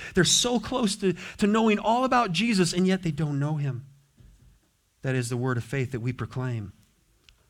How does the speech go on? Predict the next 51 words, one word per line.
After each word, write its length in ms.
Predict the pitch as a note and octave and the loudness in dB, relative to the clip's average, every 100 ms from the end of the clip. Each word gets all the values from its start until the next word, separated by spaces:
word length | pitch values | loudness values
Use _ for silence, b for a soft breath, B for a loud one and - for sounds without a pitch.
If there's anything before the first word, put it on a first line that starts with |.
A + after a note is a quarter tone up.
| _ B B | _ B B
Because 280 | D#3+ F3+ D#3+ | 2 2 2
if 120 | D#3+ | 2
you 80 | F#3 | 0
confess 460 | F#3 E3 G3 G3 | 2 2 4 2
with 180 | F#3+ - | 2 0
your 60 | E3 | 2
mouth 380 | D#3 F3+ E3+ D#3+ | 4 4 2 2
that 200 | D3+ B2 | 0 0
Jesus 680 | A#2 E3+ G#3+ G#3+ A3+ G3 - | 2 4 6 4 4 2 4
is 260 | F3+ D3+ | 2 2
Lord, 480 | E3+ F#3 F#3 C#3+ B2 - B B B B B | 2 6 6 6 2 -2 B B B B B
and 140 | E3 | 6
that's 160 | F3+ F#3+ | 8 8
it, 260 | A#3+ B3+ - | 6 4 2
I 80 | |
just 160 | F3 G3 | 2 4
have 100 | A3+ | 2
to 60 | F3+ | 2
say 220 | - A3+ | 4 4
that, 200 | A#3 G#3+ | 4 4
"Jesus 320 | F3 A3 G#3+ | 4 4 4
is 100 | G#3+ | 4
Lord 300 | G#3+ A#3 B3 | 8 8 8
and 100 | G#3 | 8
I'm 120 | G3 | 8
good 180 | F#3+ G#3+ | 8 6
to 60 | F#3+ | 6
go." 360 | G#3 A3 A#3+ - | 6 6 4 6
No, 240 | F#3+ G3+ | 8 10
there's 180 | G#3 F#3+ | 8 6
connection 680 | - G#3 G3+ A3+ - B3 G#3 | 4 2 2 2 0 0 0
to 120 | A#3 | 4
your 140 | A3 | 4
heart, 280 | F#3 G3 E3 B B | 8 8 6 B B
and 140 | G3 E3+ | 2 6
believe 420 | F3 F3 G#3 A#3+ | 6 6 4 4
in 80 | A3+ | 4
your 120 | F#3+ | 4
heart 260 | D#3+ G#3 F#3+ | 6 6 6
that 140 | E3 | 6
God 180 | F#3+ F3 | 8 8
has 160 | D#3+ | 6
raised 460 | D3 E3+ A3+ B3+ A#3+ | 4 4 6 4 2
him 120 | C4 | -2
from 160 | G#3+ A#3 | 0 0
the 80 | F#3+ | 2
dead, 300 | F3+ D#3 C#3+ | 2 0 0
you 260 | D3 G3 | 2 2
will 300 | G3+ F3 F3+ | 4 4 4
be 140 | F3 E3 | 4 0
saved. 680 | - E3 C#3+ A2+ G2 - | 0 -2 -2 -4 -8 -14